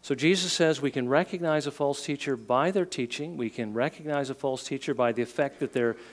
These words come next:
their belief system has on themselves,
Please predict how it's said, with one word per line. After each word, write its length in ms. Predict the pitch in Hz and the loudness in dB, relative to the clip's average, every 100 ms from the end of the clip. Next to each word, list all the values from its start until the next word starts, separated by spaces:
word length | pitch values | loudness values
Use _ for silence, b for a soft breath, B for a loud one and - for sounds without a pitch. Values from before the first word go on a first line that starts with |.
| B | B
their 160 | 139 135 | 2 4
belief 540 | 135 131 151 151 - - | 4 4 4 2 -2 -4
system 360 | 165 143 139 | -2 -2 -4
has 300 | 123 143 139 | -2 0 0
on 280 | - 139 131 | -2 -4 -2
themselves, 600 | 113 - 175 147 147 | -4 -2 0 2 0